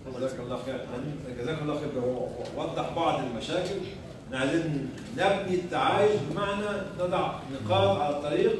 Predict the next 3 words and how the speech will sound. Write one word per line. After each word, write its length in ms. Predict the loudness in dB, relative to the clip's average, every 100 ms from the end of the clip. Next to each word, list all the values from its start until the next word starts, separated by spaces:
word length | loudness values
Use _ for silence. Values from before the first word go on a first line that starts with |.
| 0 -8 -14 -16 -16 -10 -2
حلول 500 | 4 8 8 8 4 -2 0
لهذه 300 | 2 4 4
المشاكل 600 | 4 2 2 2 2